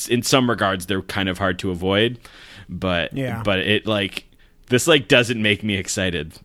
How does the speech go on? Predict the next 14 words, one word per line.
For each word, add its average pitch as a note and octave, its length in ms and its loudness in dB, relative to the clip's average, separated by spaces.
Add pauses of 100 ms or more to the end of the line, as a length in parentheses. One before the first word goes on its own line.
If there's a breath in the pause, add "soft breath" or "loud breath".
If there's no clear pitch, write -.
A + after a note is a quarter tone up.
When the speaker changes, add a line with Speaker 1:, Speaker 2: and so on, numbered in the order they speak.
(180)
Speaker 1:
the A2+ 220 2
way G2+ 180 4
that F#2+ 180 0
some G2+ 160 0
of F#2 60 0
the F#2 100 2
other F#2 140 2
acquisitions F2 640 -4
that D2 100 -6
we've E2 160 -6
talked - 280 -6
about D2+ 280 -8
do. D2 300 -8 (1700 soft breath)
Speaker 2:
Yeah. D#3+ 260 0